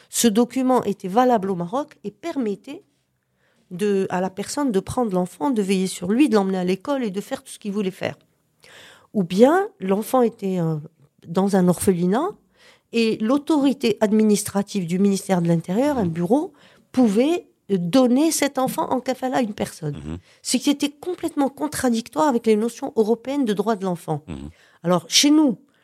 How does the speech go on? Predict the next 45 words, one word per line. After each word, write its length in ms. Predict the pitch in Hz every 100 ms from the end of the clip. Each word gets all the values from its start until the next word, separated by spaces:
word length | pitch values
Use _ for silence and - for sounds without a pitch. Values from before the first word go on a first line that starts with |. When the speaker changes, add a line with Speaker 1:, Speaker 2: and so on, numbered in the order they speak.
| _
Speaker 1:
l'enfant 320 | 175 180 247
nous 180 | 226 190
appartient, 380 | 170 175 - 254
on 100 | 269
peut 120 | -
le 60 | 180
donner 200 | 208 208
à 60 | 156
qui 240 | - 233
on 100 | 208
veut, 320 | 180 214 302 - - - - -
et 100 | 214
l'autorité 520 | 247 285 262 240 233
administrative 760 | 208 208 190 - 220 320 302
peut 140 | - 269
donner 240 | 240 214
l'enfant 300 | 202 208 -
à 60 | 240
qui 160 | -
elle 120 | 214 165
veut. 200 | 170 - _ _ _ _ _ _ -
Mais 120 | 175
en 80 | 180
Europe, 400 | 156 165 285 330 _ - - _ -
notamment 460 | 190 190 220 208 -
en 60 |
France, 380 | 202 - 202 185
en 80 | 165
Belgique, 440 | 165 170 220 302 -
un 160 | 220
enfant 340 | 214 202 - 185
ne 80 | 170
pouvait 300 | - 185 185
être 240 | 165 160 -
remis 340 | 233 240 247 - _ _ _
à 80 | 180
une 180 | 185 220
autre 160 | 269
personne 400 | - 226 - 214
qui 80 | 196
Speaker 2:
Oui. 40 | 180
Speaker 1:
n'est 100 | 180
pas 140 | 180
son 160 | 175 165
parent 300 | - 208 349